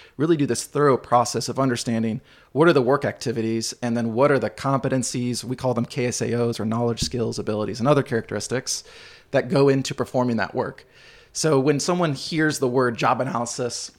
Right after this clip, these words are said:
or that, or kinda learns about what it is, it's scary and it's a little bit off-putting and say, "We don't have time for this."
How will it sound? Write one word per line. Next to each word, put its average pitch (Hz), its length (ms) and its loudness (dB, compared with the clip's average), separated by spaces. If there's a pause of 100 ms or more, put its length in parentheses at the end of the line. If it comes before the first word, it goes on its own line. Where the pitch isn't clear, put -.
(140)
or 117 480 2 (440)
that, - 400 4
or 135 180 0
kinda 127 220 -2
learns 120 320 -2
about 113 320 0
what 123 140 2
it 117 100 2
is, 139 360 2
it's - 300 -4 (220)
scary 135 600 2
and 120 80 0
it's 117 180 -2
a 131 40 -6
little 127 160 0
bit 123 180 -2
off-putting 131 520 0
and 117 80 -4
say, 131 80 -2
"We 135 120 4
don't 170 120 6
have 143 160 4
time 123 240 0
for - 100 -10
this." 120 340 -8